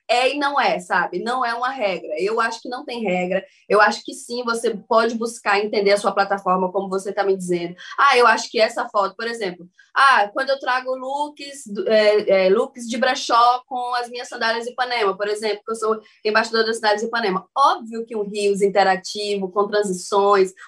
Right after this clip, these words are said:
com dancinhas, com coisas vai funcionar melhor. Ah, mas não, eu quero trazer uma coisa mais artística. Uma foto vai funcionar.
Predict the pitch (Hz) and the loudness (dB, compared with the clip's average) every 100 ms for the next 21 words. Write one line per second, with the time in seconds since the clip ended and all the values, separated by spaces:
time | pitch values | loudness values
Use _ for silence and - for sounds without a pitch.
0 | _ 240 226 202 202 - 220 220 214 214 | _ -2 0 0 -2 -6 -4 0 -2 -2
1 | 247 254 247 247 311 339 349 349 285 240 | -6 -4 -4 0 0 0 -2 -2 -2 0
2 | 262 233 175 - - - 277 277 294 262 | 0 0 -2 -6 -12 -2 0 0 -2 -4
3 | 240 233 226 226 233 233 220 233 233 226 | -6 -2 -2 -2 -6 -6 -6 -4 -2 -2
4 | 226 220 247 - 226 202 - 233 240 208 | 0 -2 -2 -6 -10 -10 0 2 2 4
5 | 196 202 208 208 214 220 180 170 | 4 2 -2 -4 -4 -2 0 -2